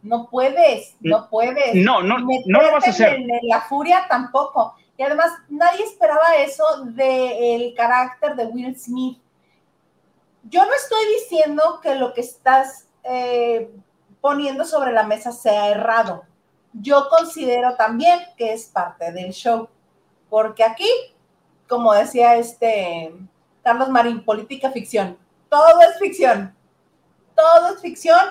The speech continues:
Speaker 1: él es actor, los dos son actores,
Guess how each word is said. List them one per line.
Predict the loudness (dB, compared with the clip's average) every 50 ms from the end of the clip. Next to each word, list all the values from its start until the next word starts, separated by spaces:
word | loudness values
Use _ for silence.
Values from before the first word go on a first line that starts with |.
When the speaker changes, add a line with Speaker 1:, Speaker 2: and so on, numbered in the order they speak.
| -4 -2 2
Speaker 1:
él | 4 4 4 4 2 2
es | 0 0 -2 -4 -8
actor, | -8 -10 -10 -10 _ -2 0 0 0 -2 -8 -6
los | -2 2 2 4 4 2 2 2 4
dos | 6 6 6 6 2 0
son | -4 -4 -4 -6 -8
actores, | -10 -10 -14 _ -4 -2 -2 -2 -2 -4 -10 -14 -18